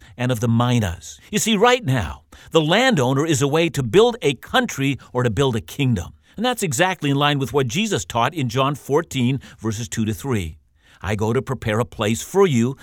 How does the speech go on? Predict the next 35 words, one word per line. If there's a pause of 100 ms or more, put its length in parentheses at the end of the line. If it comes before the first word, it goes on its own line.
(180)
and
if
I
go
and
prepare
a
place
for
you, (180)
I
will
come
again
and
will
take
you
to
myself, (400)
that
where
I
am,
you
may
also
be." (540)
So
in
the
parable
of
the
minas,